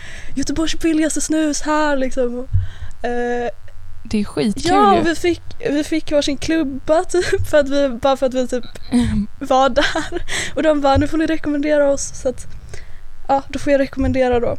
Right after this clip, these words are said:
Speaker 1: Om ni vill
Speaker 2: Recommend,
Speaker 1: köpa
Speaker 2: recommend.
Speaker 1: billigt snus och godis.
Speaker 2: Då går man dit.
Speaker 1: Ja,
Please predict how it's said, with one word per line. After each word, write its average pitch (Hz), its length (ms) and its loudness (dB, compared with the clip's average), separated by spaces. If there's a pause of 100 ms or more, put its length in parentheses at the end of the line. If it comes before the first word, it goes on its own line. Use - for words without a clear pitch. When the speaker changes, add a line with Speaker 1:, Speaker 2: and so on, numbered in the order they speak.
(560)
Speaker 1:
Om 208 60 -4
ni - 20 -2
vill 214 120 2
Speaker 2:
Recommend, 240 360 2
Speaker 1:
köpa 240 300 2
Speaker 2:
recommend. 214 640 2
Speaker 1:
billigt 254 280 0
snus 254 300 -2
och 247 60 -2
godis. 247 440 -4 (440)
Speaker 2:
Då 220 120 4
går 226 100 2
man 196 160 2
dit. 208 340 0 (680)
Speaker 1:
Ja, 269 340 4